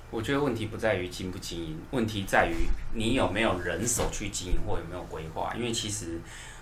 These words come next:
之前也蛮多人，经营部落格的目的，我就这样讲，一个是可以做品牌的宣扬，那第二个就是在脸书的流量红利结束以后，那首当其冲是 Pop-，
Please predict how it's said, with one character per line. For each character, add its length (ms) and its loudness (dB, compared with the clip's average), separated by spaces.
之 140 -4
前 200 0
也 40 0
蛮 200 -2
多 160 0
人， 120 -4
经 160 6
营 120 6
部 120 0
落 180 6
格 120 0
的 80 -4
目 180 -2
的， 100 -2
我 160 -4
就 100 -6
这 120 -6
样 160 0
讲， 220 -6
一 60 -8
个 120 0
是 280 -4
可 140 -6
以 120 -4
做 160 -4
品 200 -12
牌 140 -10
的 100 -10
宣 280 -6
扬， 240 -6
那 120 -4
第 160 -4
二 60 0
个 80 -6
就 100 -8
是 280 -8
在 440 4
脸 160 -6
书 200 -6
的 580 -4
流 200 -4
量 180 2
红 180 -8
利 160 -6
结 220 -8
束 260 -4
以 160 -14
后， 260 -2
那 360 0
首 240 -2
当 160 2
其 180 -4
冲 140 -4
是 120 -8
Pop-， 200 -6